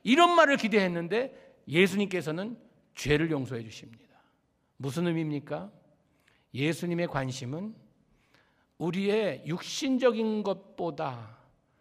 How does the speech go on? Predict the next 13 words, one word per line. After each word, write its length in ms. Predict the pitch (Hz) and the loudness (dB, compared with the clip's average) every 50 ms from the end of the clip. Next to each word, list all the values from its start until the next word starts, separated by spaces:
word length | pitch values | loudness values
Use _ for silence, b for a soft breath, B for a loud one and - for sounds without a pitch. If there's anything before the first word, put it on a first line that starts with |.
| _ _ _ - | _ _ _ -6
우리 200 | - 180 226 220 | -2 2 6 8
영적인 600 | 226 262 294 294 285 - 311 311 269 302 294 285 | 8 8 8 6 4 6 4 4 6 6 4 6
것이 540 | 277 262 233 - - 233 240 247 269 - B B B B B _ _ - | 8 8 6 6 4 -2 -4 -6 -6 -10 B B B B B _ _ -4
앞선다는 520 | 135 135 - - 185 165 151 131 135 156 | -4 -4 -2 -4 -4 -4 -4 -6 -6 -8
말입니다. 380 | 135 113 113 117 107 - - _ _ _ _ _ _ _ _ _ _ _ _ B B B B B B B | -10 -12 -14 -16 -18 -20 -20 _ _ _ _ _ _ _ _ _ _ _ _ B B B B B B B
우리의 320 | B 196 226 269 302 302 262 | B 6 6 8 8 6 6
생각은 460 | 208 285 285 277 277 277 294 285 254 | 4 4 6 6 6 6 6 6 8
예수 260 | 277 311 302 226 302 | 6 6 6 4 4
믿고 580 | 294 294 - - 285 285 302 302 262 156 - B B B B B B | 4 4 2 2 6 8 10 10 10 8 4 B B B B B B
복 220 | - - 302 - - | 4 4 4 4 4
받아서 580 | 349 370 294 285 269 - - 277 269 247 269 | 4 4 6 6 2 6 6 6 6 6 4
편안하게 640 | - - - 320 359 359 349 330 302 277 240 269 269 | 4 4 4 6 6 4 6 6 6 6 6 4 4
오래오래 880 | 220 170 170 226 330 349 349 339 311 277 247 240 262 262 247 190 120 - | 4 6 4 6 6 6 8 8 8 8 8 8 8 6 6 4 2 -2